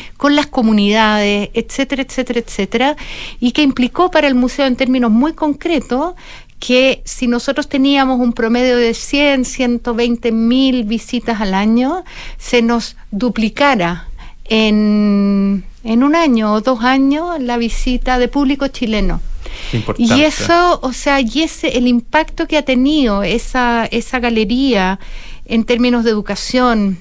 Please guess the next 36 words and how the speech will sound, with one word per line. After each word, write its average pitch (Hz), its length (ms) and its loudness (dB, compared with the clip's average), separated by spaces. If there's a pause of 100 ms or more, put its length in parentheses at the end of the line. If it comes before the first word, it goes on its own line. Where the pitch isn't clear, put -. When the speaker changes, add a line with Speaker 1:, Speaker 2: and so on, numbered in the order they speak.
Speaker 1:
en 220 120 -2
términos 226 360 -2
de 190 120 -4
público, 202 760 -4
en 240 180 2
términos 311 540 2
también 269 460 2
de 311 100 0
construcción, 294 840 0 (600)
m-, 262 200 2
no 302 240 4
de 392 100 2
construcción, 254 640 0
porque 202 300 -2
eso 254 160 -2
está 247 180 -2
ahí, 226 420 2
sino 233 300 0
que 254 140 0
de 226 180 0
difusión 233 880 2
y 220 140 0
de 214 140 0
valorización 202 920 -2
de 233 100 2
nuestro 220 260 -4
pasado 240 500 0
indígena, 208 760 0
de, 208 240 0
de 202 220 0
la 202 120 2
riqueza 254 640 0
del 233 180 2
mundo 240 500 2 (360)
precolombino 208 1300 2
y, 196 1300 -2